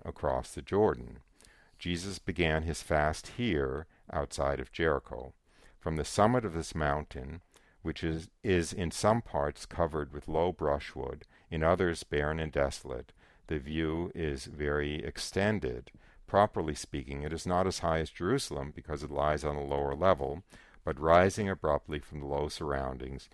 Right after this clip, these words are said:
its solitary grandeur is the more striking.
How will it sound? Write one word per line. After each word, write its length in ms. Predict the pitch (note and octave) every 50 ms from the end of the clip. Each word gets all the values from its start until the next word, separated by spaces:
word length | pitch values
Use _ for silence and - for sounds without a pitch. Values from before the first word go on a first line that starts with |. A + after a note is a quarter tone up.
| - - - - -
its 180 | D#2 D2 - -
solitary 680 | - D#2 C#2+ D2 D2+ D#2+ D#2 - - D#2 D#2 D#2+ D#2+
grandeur 800 | C2+ - D#2 D2+ D#2 D#2+ D#2+ D#2 C#2+ C2+ C2+ B1+ B1+ B1+ C2 C2+ C#2 - _ _ _ _ _
is 420 | - - D#2+ D2 C#2+ C#2+ C#2 - -
the 100 | - D2+
more 280 | C#2+ C#2 C2+ C#2 C#2
striking. 760 | C2+ - - - - C#2+ C#2+ C#2+ C2+ - - B1+ B1+ B1+ C2